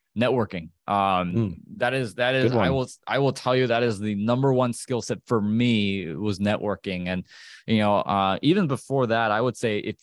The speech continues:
Speaker 1: if you could identify the top two or three things that you're really, really good at, um, you know, that's, that's, that's gonna be your vehicle to providing value into the marketplace, you know? So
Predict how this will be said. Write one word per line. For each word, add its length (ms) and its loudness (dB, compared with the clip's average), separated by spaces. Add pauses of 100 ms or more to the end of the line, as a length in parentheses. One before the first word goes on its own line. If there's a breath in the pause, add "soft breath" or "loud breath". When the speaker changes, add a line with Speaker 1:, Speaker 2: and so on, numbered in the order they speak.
Speaker 1:
if 220 -2
you 100 4
could 300 0
identify 880 0 (180)
the 140 -2
top 360 -4
two 220 -2
or 60 0
three 260 -4
things 320 -2
that 140 -8
you're 120 0
really, 360 0
really 240 0
good 260 -2
at, 240 0 (540 loud breath)
um, 580 0 (560)
you 140 -2
know, 180 4
that's, 320 -2
that's, 400 -4
that's 280 -2
gonna 180 2
be 160 -2
your 200 0
vehicle 600 -4
to 100 -10
providing 480 -2
value 380 0
into 160 -8
the 80 -8
marketplace, 800 -8 (180)
you 80 -6
know? 220 -4
So 340 -2